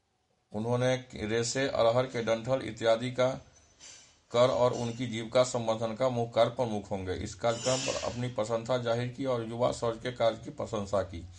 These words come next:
कार्यक्रम को संबोधित करते हुए निदेशक अनुसंधान डॉक्टर मिथिलेश कुमार ने कहा कि प्रवासी मजदूरों के हितों की रक्षा के लिए विश्वविद्यालय कटिबद्ध है। वहीं प्रवासी श्रमिकों को संबोधित करते हुए डॉक्टर दयाराम ने विषय प्रवेश करते हुए कहा कि हमारा लक्ष्य है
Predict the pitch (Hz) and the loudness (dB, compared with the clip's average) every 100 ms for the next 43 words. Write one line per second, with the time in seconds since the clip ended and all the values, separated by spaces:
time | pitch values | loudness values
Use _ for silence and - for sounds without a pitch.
0 | - - _ 117 117 113 123 123 131 120 | -20 -20 _ 4 4 4 0 0 -4 -4
1 | 113 117 123 123 117 127 127 127 113 113 | -2 -2 0 -2 -2 -2 -2 -2 -2 -2
2 | 113 123 120 117 117 117 123 117 117 110 | -2 -2 -4 -2 -2 0 0 0 -4 -6
3 | 107 110 120 120 123 120 123 127 123 131 | -4 -4 -4 -4 -2 0 0 0 0 0
4 | 143 - - - _ 127 127 117 113 113 | -2 -6 -20 -20 _ -4 2 6 6 4
5 | 135 131 123 123 127 127 127 120 123 123 | 0 -2 0 0 -2 -2 -4 -4 -4 -4
6 | 120 113 - 120 120 127 135 127 123 120 | -2 -2 0 -2 -2 -6 -4 -4 -6 -6
7 | 113 113 117 123 127 131 123 104 95 95 | 0 2 2 -2 -4 0 0 2 0 0
8 | 104 123 120 117 120 123 123 117 117 113 | 0 -2 0 0 0 -4 -6 -6 -4 -4
9 | 123 123 135 135 - - - - 110 110 | -2 0 -2 -4 -14 -20 -20 0 0 2
10 | 120 120 135 113 127 135 123 117 120 123 | 0 2 0 0 0 0 2 0 0 -2
11 | 117 113 117 117 131 123 113 131 127 123 | 4 6 6 2 0 -4 -2 -2 0 0
12 | 123 123 127 123 127 131 127 131 135 120 | 0 0 -4 -2 -4 -4 0 0 0 0
13 | 113 117 120 110 113 113 131 131 | 0 2 2 2 2 2 0 0